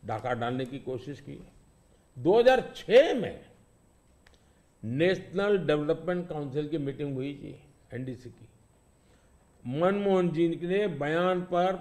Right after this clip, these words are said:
बहुत बड़ा हंगामा हो गया। दो साल कांग्रेस पूरी चुप रही।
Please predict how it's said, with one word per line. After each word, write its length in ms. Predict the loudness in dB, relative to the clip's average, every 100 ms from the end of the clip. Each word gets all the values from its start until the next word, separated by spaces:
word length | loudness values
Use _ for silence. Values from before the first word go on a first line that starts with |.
| -8 -6
बहुत 200 | -6 -4
बड़ा 200 | -4 -4
हंगामा 420 | -4 -4 -2 -4
हो 160 | -6
गया। 220 | -6 -8 -12 -20 _ _ _ _ _ _ _ _ _ _
दो 400 | -4 4 8 8
साल 400 | 6 2 4 4 2 -4 -6
कांग्रेस 340 | -4 -4 -4
पूरी 280 | -4 -4 -4
चुप 340 | -4 -8 -4
रही। 300 | -6 -6 -10